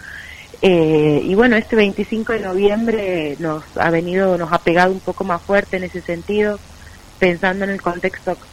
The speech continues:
hostil que se viene y ese discurso negacionista que tienen, eh, bueno,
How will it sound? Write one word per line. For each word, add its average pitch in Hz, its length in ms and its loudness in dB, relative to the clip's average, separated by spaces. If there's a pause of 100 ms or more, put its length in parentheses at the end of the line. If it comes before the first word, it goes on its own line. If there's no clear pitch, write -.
(120)
hostil 233 640 0
que 196 100 -2
se 165 140 -2
viene 196 420 0
y 170 140 0
ese 170 400 0
discurso 190 600 -2
negacionista 175 800 -4
que 160 120 -8
tienen, 170 640 0 (500)
eh, 160 500 2
bueno, 175 360 2